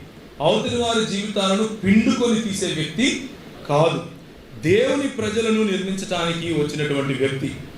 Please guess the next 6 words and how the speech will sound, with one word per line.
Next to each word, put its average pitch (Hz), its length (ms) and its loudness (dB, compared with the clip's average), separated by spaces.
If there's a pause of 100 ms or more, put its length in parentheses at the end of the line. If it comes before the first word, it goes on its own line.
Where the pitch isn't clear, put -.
(280)
దేవుని 233 420 4
యొక్క 233 200 -2
ప్రజల 214 460 2
స్థితిగతులలో 208 1200 2
పాలిభాగస్తుడై 185 1080 2
ఉండి 170 460 2